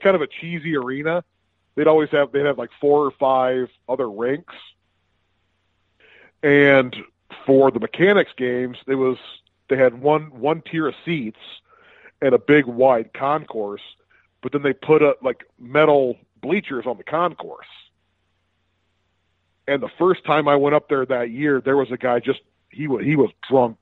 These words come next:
drunk off his mind, standing up on the bleachers, just yelling at whoever he could see on the ice, be it Mechanic or Quad City player. And he went ass over tea kettle and bounced his head off one of those metal bleachers, got up,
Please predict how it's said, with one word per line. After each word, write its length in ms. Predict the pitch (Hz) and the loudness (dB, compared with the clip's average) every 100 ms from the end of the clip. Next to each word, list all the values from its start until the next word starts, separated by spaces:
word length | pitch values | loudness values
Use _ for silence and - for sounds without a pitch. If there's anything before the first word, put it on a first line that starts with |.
| _ | _
drunk 260 | 147 147 135 | 2 4 4
off 180 | 127 131 | 2 0
his 200 | 117 98 | -8 -10
mind, 420 | 104 98 95 - _ - - - - | -12 -12 -16 -20 _ -20 -20 -20 -6
standing 300 | 160 151 147 | 2 4 4
up 100 | 131 | 2
on 60 | |
the 80 | 127 | -4
bleachers, 460 | 127 147 - 139 127 | -2 -4 -4 -6 -6
just 160 | 127 _ | -10 _
yelling 380 | 127 139 147 139 | -2 0 0 -2
at 100 | 127 _ _ _ _ - | -6 _ _ _ _ -12
whoever 380 | 151 160 160 139 | 0 2 2 0
he 140 | 151 | -4
could 140 | 143 - | -6 -8
see 140 | 143 135 | -4 -4
on 80 | |
the 140 | 117 117 | -2 -4
ice, 240 | 113 113 - | -2 -4 -6
be 140 | - 139 | 0 0
it 160 | - - | 0 -6
Mechanic 600 | 117 - 143 139 139 127 | -12 -2 0 2 0 -4
or 180 | 113 104 | -6 -4
Quad 260 | - 131 120 | 0 2 2
City 160 | 131 120 | -4 -8
player. 380 | - 107 104 98 _ _ _ _ - - - _ 113 | -4 -4 -4 -8 _ _ _ _ -20 -20 -20 _ -6
And 100 | 120 | -2
he 140 | 170 | 2
went 160 | 160 127 | 2 4
ass 260 | 147 147 160 | 4 2 0
over 180 | 131 120 | -4 -6
tea 200 | 156 156 | -12 -10
kettle 280 | 139 127 | -6 -6
and 160 | 120 - | -8 -2
bounced 320 | 143 151 - | 0 0 -4
his 160 | 139 117 | -12 -6
head 240 | 139 135 | 0 0
off 140 | 117 - | -2 -6
one 120 | 123 | -6
of 60 | |
those 140 | 117 110 131 | -6 -8 -4
metal 360 | 127 120 113 - _ | 0 0 -2 -8 _
bleachers, 440 | 127 139 - 165 170 - _ _ _ _ _ _ _ _ _ _ _ _ _ _ 117 | -6 -4 -2 -4 -4 -10 _ _ _ _ _ _ _ _ _ _ _ _ _ _ -6
got 220 | 131 147 151 | 4 6 6
up, 320 | 151 - | 4 2